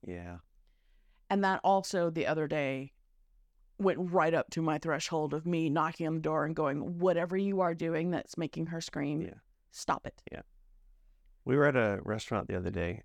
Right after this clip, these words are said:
Speaker 1: and there was a family with at least three kids. One of the boys said at least fourteen times in a row,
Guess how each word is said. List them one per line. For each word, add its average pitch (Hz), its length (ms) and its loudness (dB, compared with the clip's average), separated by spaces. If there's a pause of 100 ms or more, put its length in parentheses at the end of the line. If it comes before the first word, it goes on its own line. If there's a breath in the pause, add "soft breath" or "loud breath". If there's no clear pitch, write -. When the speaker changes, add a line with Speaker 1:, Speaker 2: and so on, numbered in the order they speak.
Speaker 1:
and 90 360 -4
there - 100 -20 (460)
was 92 80 -2
a 90 40 -4
family 92 360 0
with 90 300 -4
at - 140 -8
least 254 200 -6
three 104 160 0
kids. - 340 -10 (600)
One 123 200 0
of 117 120 0
the 104 80 -2
boys 95 520 -2 (300)
said 101 560 -2 (340)
at 107 120 -4
least 123 340 -2
fourteen 104 380 -2
times 87 260 -4
in 87 100 -4
a 85 60 -2
row, 69 260 -4